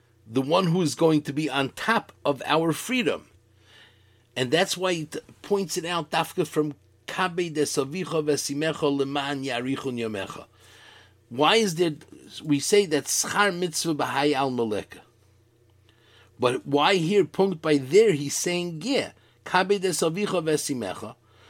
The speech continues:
which he's showing there that Ein Uman Koine B'Shva-, eh, Uman Koine B'Shvach Kli, 'cause he's a shutef in the Ma'aseh Bereishis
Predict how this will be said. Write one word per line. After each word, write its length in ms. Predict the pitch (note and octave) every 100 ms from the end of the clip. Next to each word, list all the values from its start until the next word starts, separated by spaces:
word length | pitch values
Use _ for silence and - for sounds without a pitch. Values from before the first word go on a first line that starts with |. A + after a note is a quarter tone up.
| -
which 260 | C3+ D3 -
he's 180 | D3+ -
showing 580 | - G#3 G#3 F3+ D3+
there 480 | C#3+ B3+ B3 D3 D3 - _ _ _ _ _
that 240 | C#3+ C#3+ -
Ein 240 | F#3 F#3+
Uman 340 | F3+ F#3 E3+
Koine 320 | D3+ E3 D#3+ C#3+
B'Shva-, 400 | C3+ - C3 -
eh, 420 | B2+ - D3 D#3 -
Uman 340 | F3+ G3 E3+ D#3
Koine 320 | E3+ E3 D#3
B'Shvach 520 | B2+ - C#3 C3 -
Kli, 340 | - G#2 A2 - - - -
'cause 240 | C#3+ C3+
he's 240 | F3+ E3+ D#3+
a 40 |
shutef 560 | D3+ - G3+ - C3 -
in 340 | D#3 E3 D3+ G2
the 140 | A2+ C3
Ma'aseh 580 | C3 C#3+ C#3 - B2+ A2+ A#2
Bereishis 680 | A#2+ G#2+ G#2 - D3 D3+